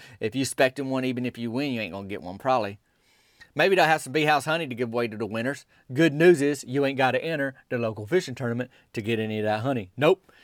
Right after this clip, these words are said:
Go to the link in my show notes, y'all guys, for Tavin's Honey from Bees. It's good honey. Now for softball season,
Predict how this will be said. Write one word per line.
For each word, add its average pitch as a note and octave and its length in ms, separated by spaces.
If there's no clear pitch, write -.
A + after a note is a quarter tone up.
Go B2+ 120
to D#3 120
the F3 80
link G3+ 240
in G#3 40
my A#3+ 60
show C4 260
notes, B3+ 220
y'all A3 220
guys, A3 320
for F#3 100
Tavin's G#3 340
Honey G#3 200
from A#3 220
Bees. C#4+ 500
It's E3+ 240
good A#3 300
honey. A#3 420
Now A3 280
for G#3 140
softball B3+ 600
season, E3+ 460